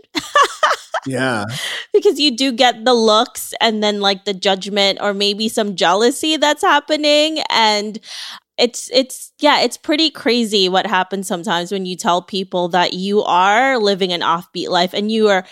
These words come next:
Speaker 1: actually creating income from this. And they're like, "Yeah, sure, whatever. That's not true." And you're like, "Yeah, it is. I'm actually living it." <laughs>
Speaker 2: Yeah. And, you know, it's funny, even when I meet people traveling, I'll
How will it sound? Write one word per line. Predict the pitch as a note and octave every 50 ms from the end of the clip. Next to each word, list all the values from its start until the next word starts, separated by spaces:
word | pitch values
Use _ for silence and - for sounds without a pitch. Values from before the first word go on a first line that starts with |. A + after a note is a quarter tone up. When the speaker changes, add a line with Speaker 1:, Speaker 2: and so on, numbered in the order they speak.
| - - - _ -
Speaker 1:
actually | A#3 B3+ B3 - - C4+ B3+ G3+
creating | - - A3+ G#3+ G#3 G3+ F#3+ F#3
income | - - A#3 B3+ A#3+ - C4 G#3+ G3+ F3+
from | - A3 G3 F#3+ F#3
this. | F3+ F#3 F#3+ G3
And | - G3
they're | F#3+ F#3+ F3+
like, | F3+ F3 F3+ - _ _
"Yeah, | - F3+ F3+ F#3+ E3+ D3+ D3+ E3+
sure, | - - - F3 D3 D#3 D#3+
whatever. | E3+ F3+ F#3+ F3+ F3 E3+ F3 F3 F#3 F3+ F3+ F3+ F#3
That's | F3+ G3+ G#3+ G#3+ - -
not | C#4+ A3+ F#3+ - -
true." | - - G3+ F3 E3+ F3 E3+ F3 F#3 - G#4+
And | A4+ - C4+
you're | C4+ B3+ A#3
like, | A#3 A3+ A3+ -
"Yeah, | - C4+ D4 -
it | A3+ A3
is. | C4 E4+ E4+ C#4+ -
I'm | G#3 -
actually | - F#3 A3 - - - C4 C4+ C#4
living | C#4 D4 G4+ A4 A4 G4+ F4
it." | G#3+ F3 D#3 - - _ - - - - -
<laughs> | A4 A4 _ _ - A#4+ - _ _ _ _ _ _ -
Speaker 2:
Yeah. | A#2 A2+ A2+ A#2+ B2 A2 F#2 G2 A2 A2 - -
And, | A#2+ A#2 A#2+ A#2 A#2+ A#2+ A2+ - - _ -
you | C3+
know, | B2 A2+ G2+ G2
it's | - -
funny, | - - C#3+ B2+
even | D#2 G#2 C#3+ D#3 E3+ D#3+ D3 D3 C3 A#2
when | C3 B2
I | A#2
meet | B2 B2+ B2
people | - B2 A#2+ A2+ G#2
traveling, | - - A#2+ F#2 C3 G3 A3+ E3 A2 E2+ D#2+ - -
I'll | G#2+ A2 A#2 A#2 A2+ G2+ F2 - - -